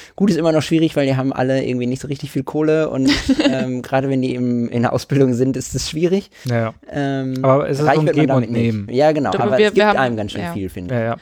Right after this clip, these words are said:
Speaker 2: Nee,
Speaker 3: Das
Speaker 2: wir,
Speaker 3: ist
Speaker 2: wir haben auch bisher, also wir verla-, also ich verlange jetzt auch nichts, wenn ich jemanden fotografiere, dann ist es, also ich, ich möchte das jetzt ganz gerne so machen, dass ich dann die Filme anteilig oder auch ganz bezahlen lasse.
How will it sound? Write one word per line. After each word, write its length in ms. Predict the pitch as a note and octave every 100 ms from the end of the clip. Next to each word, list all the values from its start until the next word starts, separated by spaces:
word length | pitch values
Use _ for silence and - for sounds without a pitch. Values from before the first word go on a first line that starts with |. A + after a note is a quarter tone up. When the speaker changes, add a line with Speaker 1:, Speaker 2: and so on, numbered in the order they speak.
| - - -
Speaker 2:
Nee, 60 |
Speaker 3:
Das 120 | G3 B2+
Speaker 2:
wir, 80 | -
Speaker 3:
ist 120 | G#3
Speaker 2:
wir 80 | G#3+
haben 240 | G#3+ G#3+
auch 140 | G3 -
bisher, 500 | G3+ - G3+ F#3+ F#3
also 160 | F#3+
wir 80 | F#3+
verla-, 440 | - - - F#3+ F3+
also 140 | G#3
ich 80 | G3+
verlange 420 | G#3 G3 G3 F#3+
jetzt 180 | F#3 -
auch 160 | F#3+ G3+
nichts, 460 | F#3+ - - -
wenn 120 | F#3+
ich 100 | F#3 -
jemanden 340 | F#3 F#3 F#3+
fotografiere, 720 | - F#3+ F#3+ F#3+ F#3+ F#3 F#3
dann 360 | F3+ F#3 F3+ F#3
ist 240 | - -
es, 160 | G#3 -
also 220 | - F#3
ich, 240 | - - -
ich 100 | G3
möchte 220 | G#3 -
das 100 | G3+
jetzt 420 | F#3+ - - G3 _
ganz 220 | - F#3 -
gerne 220 | F#3+ F#3
so 80 | F#3+
machen, 280 | F#3+ G3
dass 220 | F#3+ F#3 -
ich 120 | -
dann 240 | G3 F#3
die 60 | F#3+
Filme 680 | - G#3+ G#3+ G#3 G3+ G3 - -
anteilig 640 | - A3+ - G#3+ G#3 G#3+ F#3+
oder 500 | F#3+ F#3 F#3 F#3 G3+ A#3 -
auch 140 | -
ganz 280 | - A3 -
bezahlen 480 | - G#3+ - A3 G#3+
lasse. 340 | G#3+ G#3+ A3